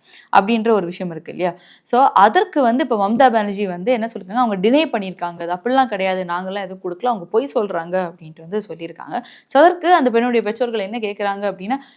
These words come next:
"நாங்க எதுக்கு பொய் சொல்லணும்? அதாவது, எங்க பொண்ணை வந்து நாங்க இழந்துட்டோம்,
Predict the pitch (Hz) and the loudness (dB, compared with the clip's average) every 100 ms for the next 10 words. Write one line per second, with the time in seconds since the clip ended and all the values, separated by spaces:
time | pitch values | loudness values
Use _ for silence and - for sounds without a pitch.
0 | _ 226 285 285 302 370 - 220 247 226 | _ 8 8 6 2 0 0 2 2 0
1 | 196 165 180 165 - - _ _ 180 180 | -4 -4 -8 -10 -14 -20 _ _ 0 2
2 | 262 220 233 233 269 339 392 330 359 311 | 2 2 0 4 4 6 4 4 6 6
3 | 269 220 220 285 269 180 190 | 6 4 4 2 0 -2 -4